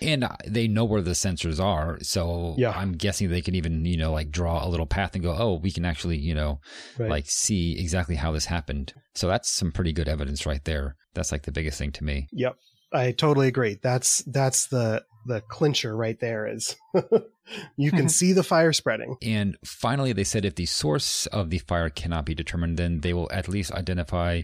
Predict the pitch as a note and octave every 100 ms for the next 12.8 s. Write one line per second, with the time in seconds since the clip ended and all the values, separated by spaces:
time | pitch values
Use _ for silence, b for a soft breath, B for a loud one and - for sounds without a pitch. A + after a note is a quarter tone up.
0 | - F#2+ F2+ F2 F2 E2+ F2+ - F2+ -
1 | F2+ E2+ E2+ G2+ G#2+ E2+ F2 G2 F#2+ -
2 | G2+ G2 F#2 G#2 F#2 - - A2+ A2+ -
3 | G#2 - F2+ - A2+ G#2 - F#2 E2+ D#2+
4 | D2 D2+ - D#2+ D#2 D2 B B B -
5 | F2 F2 E2 D2+ G2+ A#2 A2 A2 G2+ G2
6 | D#2+ F2 - G2 E2 - F2 D#2+ D#2 F2
7 | E2+ D#2 D2 C#2+ C#2+ - G#2+ F#2 G#2 D#2+
8 | D2+ D#2 E2+ D#2 A#2 A2 A2+ - G2+ G2+
9 | - A2 G2 - - - F#2 F#2 F2 E2
10 | D2+ - - B2 A#2 G#2+ G#2 G2 - F2
11 | E2+ F2+ E2 E2 D#2 E2 D#2+ D#2 D#2 D2+
12 | - F2+ A2+ A#2 E2 - E2+